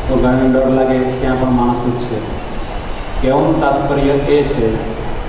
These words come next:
કે જ્યારે વ્યક્તિ કોઈ પણ પ્રકારના ગુનામાં નથી, વ્યક્તિને કોઈ પણ પ્રકારની માનસિક નબળાઈ વિચારધારામાં નથી, વ્યક્તિ કોઈ પણ પ્રકારનો નકારાત્મક વિચારતો નથી, ત્યારે એને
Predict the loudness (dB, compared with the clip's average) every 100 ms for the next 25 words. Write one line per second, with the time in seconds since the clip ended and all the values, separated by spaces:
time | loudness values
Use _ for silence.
0 | -4 -2 0 2 2 2 2 0 0 -2
1 | 2 2 2 0 0 0 0 0 0 2
2 | 2 2 0 0 0 0 2 2 2 2
3 | 2 0 0 2 2 0 -4 -6 -4 -4
4 | -4 -4 -2 -4 -2 0 0 0 2 2
5 | 2 2 2 0 -2 0 0 2 2 2
6 | 2 2 2 2 0 -2 -2 -2 -2 0
7 | 2 2 2 0 0 2 2 2 2 0
8 | 0 0 0 0 -2 -6 -6 -4 -4 -6
9 | -4 -2 -2 -2 -2 0 0 0 -2 -4
10 | -2 0 0 0 0 0 0 0 0 -2
11 | -2 -4 0 0 2 0 0 0 0 0
12 | -2 -6 -8 -8 -8 -8 -4 0 2 2
13 | 2 2 0 0 0 0 -2